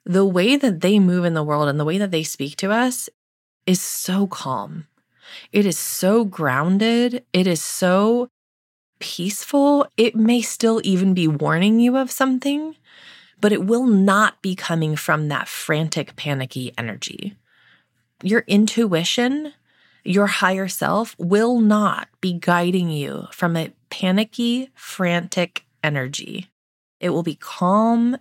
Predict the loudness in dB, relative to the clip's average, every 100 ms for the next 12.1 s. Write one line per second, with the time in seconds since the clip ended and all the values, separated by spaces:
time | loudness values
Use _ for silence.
0 | -6 -6 -6 -6 0 2 4 4 2 0
1 | -4 -8 -18 -20 -20 -20 _ _ -4 -2
2 | -4 -6 -2 0 0 0 -2 -2 -4 -6
3 | -6 -8 -8 -14 -12 -14 -12 -12 -10 -12
4 | -16 _ _ _ _ _ _ _ _ 2
5 | 4 6 6 6 6 4 2 2 2 2
6 | 0 -4 -4 -8 -6 -4 -2 -2 0 0
7 | 0 -2 -4 -6 -2 0 0 0 -2 -2
8 | -4 -2 -2 0 2 2 0 0 -2 -2
9 | 0 2 2 0 0 0 -4 -6 -4 -4
10 | -2 -2 0 0 0 0 0 0 0 -4
11 | -2 -2 -2 -4 -4 -2 -4 -2 -2 -2